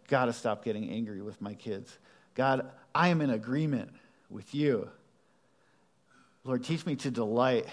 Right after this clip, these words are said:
in that truth." Because there's delight in repentance. That's what the Lord was leading us to when he said, "Repent." He's saying, "Turn away from this nastiness toward delighting in God, 'cause it's way better."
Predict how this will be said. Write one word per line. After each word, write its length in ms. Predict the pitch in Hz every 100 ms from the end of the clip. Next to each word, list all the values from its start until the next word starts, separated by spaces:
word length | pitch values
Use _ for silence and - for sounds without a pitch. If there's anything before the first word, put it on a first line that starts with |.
| - - -
in 140 | 120 120
that 240 | 117 -
truth." 440 | - 113 92 - - _ _ _ _ _ - -
Because 240 | 131 170
there's 180 | 175 139
delight 560 | 147 135 151 151 123
in 100 | 139
repentance. 640 | 131 127 123 - 101 - - - _ - - _
That's 240 | 143 196 233
what 260 | 226 190
the 120 | 160 170
Lord 280 | 175 180
was 140 | 151 143
leading 300 | 156 185 180
us 120 | 131
to 140 | - 143
when 140 | 135
he 60 | 127
said, 240 | 156 139
"Repent." 580 | 127 120 170 147 127 - - -
He's 200 | - 143
saying, 220 | 185 156 135
"Turn 260 | 165 196
away 260 | 233 175 202
from 240 | 202 143
this 300 | 131 226 226
nastiness 880 | 165 165 254 254 135 117 113 131 - - - _
toward 240 | - 123 107
delighting 480 | 110 120 123 127
in 160 | 117 107
God, 340 | 107 87 101 - - - -
'cause 100 | -
it's 160 | 117 -
way 140 | 127
better." 320 | 123 95 85